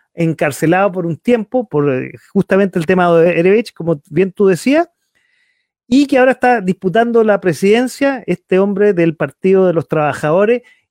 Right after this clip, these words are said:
y volver a la presidencia de un nuevo Brasil, distinto al que él, eh, gobernó por allá por la, principio de los dos mil,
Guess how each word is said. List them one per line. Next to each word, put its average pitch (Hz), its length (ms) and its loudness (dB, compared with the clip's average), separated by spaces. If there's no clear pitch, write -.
y 254 260 2
volver 180 580 0
a 165 160 -4
la 175 140 0
presidencia 170 720 -4
de 151 240 0
un 165 160 0
nuevo 220 220 2
Brasil, 190 340 -2
distinto 143 420 -4
al 180 140 -2
que 180 100 -4
él, 185 340 0
eh, 156 280 0
gobernó 151 460 0
por 160 120 0
allá 160 320 0
por 147 160 -2
la, 139 800 -2
principio 165 420 -2
de 170 60 2
los 147 160 -2
dos 127 120 -6
mil, 135 360 -2